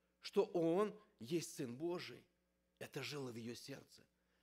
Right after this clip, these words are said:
Глубинное знание Писания заставляет верить в то, что Мария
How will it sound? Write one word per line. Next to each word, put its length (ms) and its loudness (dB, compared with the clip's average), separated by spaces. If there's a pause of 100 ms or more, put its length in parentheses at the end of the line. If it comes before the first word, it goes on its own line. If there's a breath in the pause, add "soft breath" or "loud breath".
(140)
Глубинное 600 8
знание 480 4
Писания 600 0 (400 soft breath)
заставляет 680 -4 (440)
верить 360 2
в 100 -12
то, 140 -2
что 320 -4 (440)
Мария 600 -2